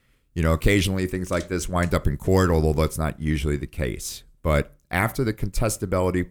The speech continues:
period has passed, the insurance company at that point can no longer go back and claim that you withheld information on the application.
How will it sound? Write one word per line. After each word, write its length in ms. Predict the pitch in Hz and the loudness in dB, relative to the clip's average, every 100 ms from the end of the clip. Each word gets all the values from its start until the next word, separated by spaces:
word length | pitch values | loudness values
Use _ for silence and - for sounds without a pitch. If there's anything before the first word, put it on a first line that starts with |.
| - | -2
period 400 | 120 92 90 78 | 2 4 4 2
has 180 | 76 67 | -2 -4
passed, 640 | - 82 82 120 - - _ _ _ _ _ _ - | -6 -4 -2 -2 -6 -14 _ _ _ _ _ _ -4
the 100 | 90 | -2
insurance 460 | 90 - 123 143 139 | -2 -2 -4 -4 -6
company 340 | 127 120 117 | -6 -2 -4
at 80 | 110 | -2
that 240 | 110 104 | -2 -4
point 300 | - 101 87 | -2 -2 0
can 300 | - 80 82 | 0 0 2
no 160 | 90 101 | 2 4
longer 380 | 110 107 104 92 | 4 2 2 2
go 220 | 95 87 | 4 4
back 540 | 92 78 69 - - - _ _ | 4 2 0 -2 -14 -14 _ _
and 440 | 78 78 78 78 - | 0 2 2 0 -2
claim 340 | - 87 87 | 0 0 2
that 200 | 82 - | -2 -2
you 100 | 82 | -2
withheld 480 | 80 - 78 76 73 | 0 2 2 2 0
information 580 | 69 73 71 71 69 69 | -2 -4 -2 -4 -4 -6
on 80 | |
the 120 | 65 65 | -2 -2
application. 720 | 64 69 - 58 57 - | -4 -6 -4 -4 -4 -12